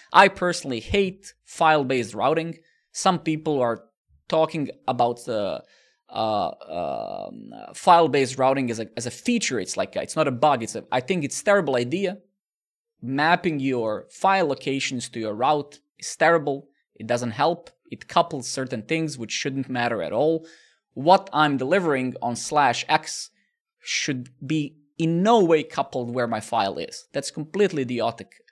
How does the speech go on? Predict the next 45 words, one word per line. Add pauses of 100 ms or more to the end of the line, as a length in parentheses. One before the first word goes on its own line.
idea,
in
my
opinion.
So
I
hate
it.
I
always
hated
it. (320)
I
hated
it
from
the
F
T
P
times,
file
transfer
protocol
times,
when
we (420)
would
drag
our
stuff,
right? (460)
So,
so,
but
in
simple
words,
if
you're
learning
React,
just
learn
React.